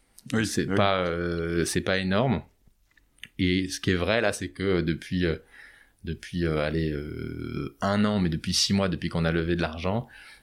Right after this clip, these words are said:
Speaker 2: euh, là, de manière plus significative, ça permet de recruter d'autres types de profils
Speaker 1: Hmm.
Speaker 2: et, euh, et ça permet d'aller, euh, bah, vers
Speaker 1: Ok.
Speaker 2: l'étape d'après.
Speaker 1: Plus loin, ouais.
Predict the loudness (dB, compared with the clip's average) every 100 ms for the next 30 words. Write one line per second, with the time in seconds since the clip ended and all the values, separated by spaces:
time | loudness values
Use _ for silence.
0 | -8 -6 -4 -4 -2 0 0 0 -2 0
1 | 0 0 -2 -2 0 0 -2 -8 -20 -20
2 | _ _ _ _ _ _ _ -4 0 2
3 | 2 0 0 -2 0 2 2 2 2 2
4 | 0 -2 2 2 0 -2 0 2 2 0
5 | 2 2 2 2 0 -2 0 0 2 2
6 | 2 2 2 -2 -4 -12 _ _ _ _
7 | -4 -2 -2 0 0 0 -2 -4 -4 -4
8 | -2 0 2 0 -4